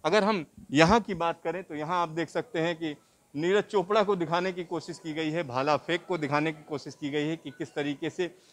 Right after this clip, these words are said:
भारत के स्पोर्ट्समैन ने ओलंपिक में नाम ऊंचा किया और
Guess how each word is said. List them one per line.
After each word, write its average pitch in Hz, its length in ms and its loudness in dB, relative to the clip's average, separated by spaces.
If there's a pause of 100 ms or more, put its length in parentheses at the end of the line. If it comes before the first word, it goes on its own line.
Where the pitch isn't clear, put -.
(260)
भारत 143 560 6
के 196 160 6 (300)
स्पोर्ट्समैन 180 600 0
ने 180 200 0
ओलंपिक 160 500 -2
में 170 100 -4
नाम 160 340 0
ऊंचा 147 240 -2
किया 165 300 -4 (400)
और 143 260 6